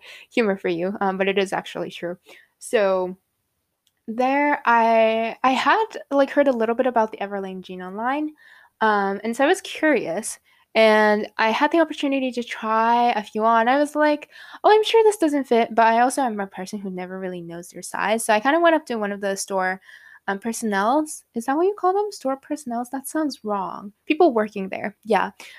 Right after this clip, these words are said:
um, and asked, like, "What size do you think I am?" Obviously was looked at, at a ve-, with a very strange facial expression because I look like this, like, actual human who should, by this point in life, know her jean size. I do not.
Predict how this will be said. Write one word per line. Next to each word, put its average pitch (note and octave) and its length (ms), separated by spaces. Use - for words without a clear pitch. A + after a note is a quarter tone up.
um, G#3+ 240
and G#3+ 100
asked, G3 340
like, A#3 180
"What F4 260
size C#4+ 460
do D4+ 80
you D#4 100
think D#4+ 260
I D#4+ 60
am?" D#4 440
Obviously C4+ 460
was A#3+ 180
looked A3 220
at, A3+ 120
at G#3 120
a G3+ 40
ve-, G3 160
with G3+ 200
a G3 40
very G#3+ 240
strange G#3 320
facial G3 280
expression C#4+ 460
because A#3+ 220
I G#3+ 100
look F#3+ 180
like G3+ 160
this, G3 160
like, F#3+ 180
actual F#3 420
human C4 640
who G3+ 120
should, F#3+ 340
by G#3+ 180
this D#4 180
point C4 300
in G#3 120
life, F3 340
know G#3+ 240
her G#3+ 140
jean G3+ 280
size. - 460
I A3 80
do C#4 180
not. F3+ 420